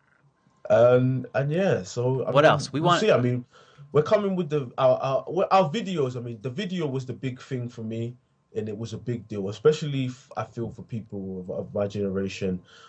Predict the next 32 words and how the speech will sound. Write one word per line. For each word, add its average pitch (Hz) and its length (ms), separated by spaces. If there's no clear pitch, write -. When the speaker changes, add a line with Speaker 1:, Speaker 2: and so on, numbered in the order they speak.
Speaker 1:
who 113 280
find 135 280
it 117 120
difficult 123 460
to 120 100
read 101 420
long 98 180
things 98 360
and 143 200
find 143 200
it 117 100
difficult 123 440
to - 80
maybe 110 320
listen 123 280
to 113 160
such 101 260
a 104 40
long 98 220
podcast, 95 600
Speaker 2:
Yes. 127 240
Speaker 1:
is - 60
to 127 160
get, 143 280
like, 113 300
a 123 60
video, 131 720
you 131 120
know, 117 260
that 127 240
is 127 380
relatively 123 840